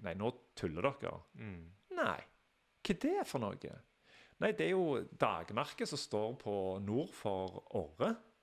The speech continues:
Speaker 2: Ja.
Speaker 1: Hæ? Vi går jo tur på Årestaden. Har gjort det hver søndag nå i sikkert tredve år. Jeg bare, «Ja, men du har jo sett dagmerket når du kjører forbi med go-kartbanen.»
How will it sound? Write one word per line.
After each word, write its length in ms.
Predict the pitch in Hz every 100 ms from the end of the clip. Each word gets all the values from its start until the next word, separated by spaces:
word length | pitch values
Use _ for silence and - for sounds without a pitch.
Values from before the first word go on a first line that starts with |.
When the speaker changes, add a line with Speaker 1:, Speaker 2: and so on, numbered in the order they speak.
| -
Speaker 2:
Ja. 160 | 104 95 - _ _ -
Speaker 1:
Hæ? 300 | 101 139 196 - _ _ _ _ -
Vi 160 | 139 208
går 220 | 175 151
jo 80 | 160
tur 260 | 160 135 175 - -
på 100 | 131
Årestaden. 720 | 104 117 - 175 151 117 101 - - -
Har 120 | -
gjort 160 | 160 160
det 100 | 147
hver 160 | 139 139
søndag 440 | 139 135 156 151
nå 100 | 127 127
i 180 | 123 104
sikkert 480 | - - 113 98 -
tredve 420 | 101 87 - 107
år. 240 | 127 190 120
Jeg 120 | 120
bare, 300 | 90 98 110 - - _ -
«Ja, 60 | 101
men 160 | 113
du 80 | 110
har 200 | - 107
jo 100 | 151
sett 320 | 147 120 - -
dagmerket 840 | 107 90 127 185 - 196 104 87
når 80 | 104
du 60 |
kjører 460 | 107 113 85 80 104
forbi 420 | - 101 98 104
med 120 | 101 104
go-kartbanen.» 760 | 226 226 - 202 175 104 87